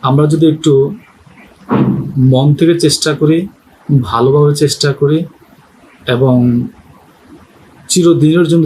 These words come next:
চেষ্টা করি, তাহলে এদেরকে আমরা বয়কট করা সম্ভব। আপনি একদিন, দুই দিন বা এক মাস, দুই মাসে, দুই মাসের জন্য এদেরকে বয়কট করে কিচ্ছু হবে না। আপনাকে এদেরকে বয়কট করতে হবে সারা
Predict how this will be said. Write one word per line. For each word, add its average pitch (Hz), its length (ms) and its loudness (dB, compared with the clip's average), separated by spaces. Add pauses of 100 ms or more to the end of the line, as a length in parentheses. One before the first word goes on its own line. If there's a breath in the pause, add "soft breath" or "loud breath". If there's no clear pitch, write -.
চেষ্টা 131 340 -2
করি, 110 140 -6 (500)
তাহলে 135 300 0
এদেরকে 131 300 0
আমরা 131 160 0 (920)
বয়কট 123 400 0
করা 117 160 0 (100)
সম্ভব। 113 320 -6 (1120)
আপনি 127 160 -2 (200)
একদিন, 135 280 -2 (120)
দুই 139 200 2
দিন 135 180 2
বা 131 140 0
এক 127 140 -10
মাস, 127 200 0
দুই 135 160 0
মাসে, 127 200 0 (160)
দুই 131 160 2
মাসের 127 280 0
জন্য 135 140 0 (100)
এদেরকে 127 300 -2 (800 soft breath)
বয়কট 131 400 0
করে 127 120 2 (120)
কিচ্ছু 139 320 -4
হবে 113 200 -4
না। 107 120 -6
আপনাকে 143 340 0 (140)
এদেরকে 147 340 0 (100)
বয়কট 135 400 0
করতে - 300 -2
হবে 156 160 0 (140)
সারা 127 220 -2